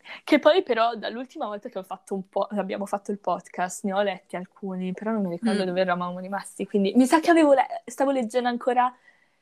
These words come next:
Speaker 1: il ma-, La casa sul mare celeste.
Speaker 2: Sì. Sì, sì,
Speaker 1: Bene.
Speaker 2: sì, sì.
Speaker 1: Dopo quello ho letto It End With Us,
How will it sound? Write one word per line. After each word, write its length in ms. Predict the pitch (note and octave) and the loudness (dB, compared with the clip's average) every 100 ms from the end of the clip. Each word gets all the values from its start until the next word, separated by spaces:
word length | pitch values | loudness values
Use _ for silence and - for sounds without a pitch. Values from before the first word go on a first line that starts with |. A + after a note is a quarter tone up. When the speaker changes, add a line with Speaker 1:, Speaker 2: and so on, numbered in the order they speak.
| _ | _
Speaker 1:
il 200 | - A3+ | -2 0
ma-, 340 | A3 G#3 G#3 - _ - | 4 4 4 0 _ -2
La 140 | A3+ | -2
casa 220 | B3 A#3+ | 0 -2
sul 160 | A#3+ A3 | -2 -2
mare 180 | G3 G3+ | -2 -4
celeste. 680 | G3 F3+ F#3+ - - G3 | -4 -4 -6 -14 -8 -4
Speaker 2:
Sì. 360 | F#3 G#3 A3 G#3+ _ _ - _ | 2 6 6 4 _ _ -20 _
Sì, 180 | - G#3+ | -12 -10
sì, 120 | - | -2
Speaker 1:
Bene. 200 | G#3+ G#3+ | 4 4
Speaker 2:
sì, 120 | G#3+ - | 4 -6
sì. 140 | - _ _ _ _ _ _ _ - _ _ _ | -20 _ _ _ _ _ _ _ -20 _ _ _
Speaker 1:
Dopo 320 | - B3 B3 C#4 | 4 4 4 0
quello 580 | C#4+ C4+ C#4 C#4 C4+ | 4 6 4 2 2
ho 140 | D4 D#4 | 2 0
letto 840 | G#3+ G#3+ _ _ A#3 A3+ A#3+ B3+ - | -4 -6 _ _ -6 -4 -4 -8 -14
It 220 | G3+ - | -14 -8
End 220 | A3 G#3+ | -6 -4
With 200 | G#3+ G#3 - | -6 -6 0
Us, 540 | G#3 G#3+ - - B3+ | 0 0 -10 -12 -6